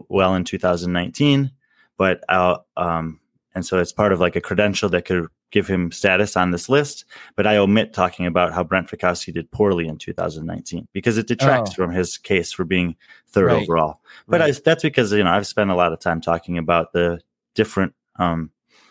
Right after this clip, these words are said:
Speaker 1: formats from two thousand nineteen and two thousand twenty. And, you know, I, there were some, some people either D M'd me or commented about, "It's so weird that, uh, Vellner, uh, had such good years, sixteen, seventeen, eighteen, and then was so bad in nineteen, twenty, and now he's back." And it's like,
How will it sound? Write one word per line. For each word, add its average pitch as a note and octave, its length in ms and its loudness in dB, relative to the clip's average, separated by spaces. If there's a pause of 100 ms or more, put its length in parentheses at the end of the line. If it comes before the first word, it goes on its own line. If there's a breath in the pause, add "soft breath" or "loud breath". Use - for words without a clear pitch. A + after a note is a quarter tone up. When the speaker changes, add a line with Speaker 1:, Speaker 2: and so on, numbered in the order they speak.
(400 soft breath)
Speaker 1:
formats G#2+ 560 2
from F2 160 -8
two G#2 140 -4
thousand F#2 280 0
nineteen F#2 320 -4
and F2 100 -8
two G2 120 -10
thousand F2+ 320 -2
twenty. B2 360 2
And, F#2+ 240 0
you G2+ 80 -2
know, F#2+ 100 4
I, F#2+ 80 2
there A#2+ 200 2
were A#2 80 4
some, G#2 260 -2
some - 200 -2
people G2+ 260 -4
either F#2+ 140 4
D F2+ 180 -2
M'd F2+ 240 0
me F#2 120 0
or F2 80 2
commented F2 440 0
about, E2+ 480 0 (720 loud breath)
"It's - 160 0
so A#2+ 120 2
weird G#2+ 380 4
that, G2+ 380 0
uh, G2 100 2
Vellner, G2+ 720 2
uh, F#2 260 0
had F#2 260 -2
such - 320 -4
good G2+ 200 0
years, G2 420 0 (280)
sixteen, - 360 -6
seventeen, G2+ 480 -2
eighteen, G2+ 540 -2
and F#2+ 100 -2
then F#2+ 100 0
was F#2 140 -2
so G2+ 220 2
bad F#2+ 300 2
in F#2 120 0
nineteen, F#2+ 380 -2
twenty, G2 420 0
and F#2 100 0
now F#2 220 2
he's F2+ 160 -4
back." F#2 460 0
And F2+ 120 -4
it's F2+ 140 -8
like, F#2 220 -6